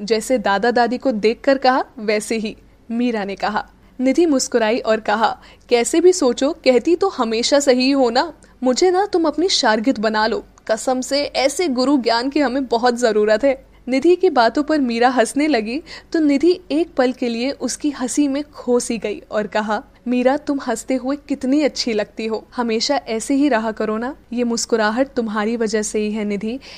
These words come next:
इसके लिए जितनी बार तुम्हारा शुक्रिया अदा करें कम ही होगा," मीरा ने कहा। दोनों वही खड़ी बातें करने लगी। बीच बीच में मीरा की नजरें मेन गेट की ओर चली जाती।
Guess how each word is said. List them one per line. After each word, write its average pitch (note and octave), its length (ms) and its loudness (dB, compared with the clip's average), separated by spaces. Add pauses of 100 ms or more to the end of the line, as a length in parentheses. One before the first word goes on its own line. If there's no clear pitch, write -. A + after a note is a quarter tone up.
(180)
इसके B3+ 280 -6
लिए C4+ 160 -2
जितनी B3 440 -2
बार A3+ 320 0
तुम्हारा A3 380 -4
शुक्रिया G#3+ 480 -4
अदा G#3 160 -2
करें G#3 360 -6 (180)
कम G#3 180 -4
ही A3+ 140 -6
होगा," G#3 400 -4 (380)
मीरा A3+ 300 -4
ने F#3+ 120 -6
कहा। G3 300 -8 (200)
दोनों D4+ 340 0
वही C4 220 2
खड़ी A#3+ 340 -2
बातें G3+ 360 -2
करने G#3 280 -4
लगी। G#3 320 -6 (160)
बीच D#4+ 360 2
बीच D#4 260 2
में E4+ 100 0
मीरा A#3 300 0
की C4 160 -2
नजरें A#3 400 0
मेन B3 380 0
गेट G#3+ 260 -2
की A3+ 180 -2
ओर G3+ 140 4
चली G3+ 280 -6
जाती। G3+ 340 -2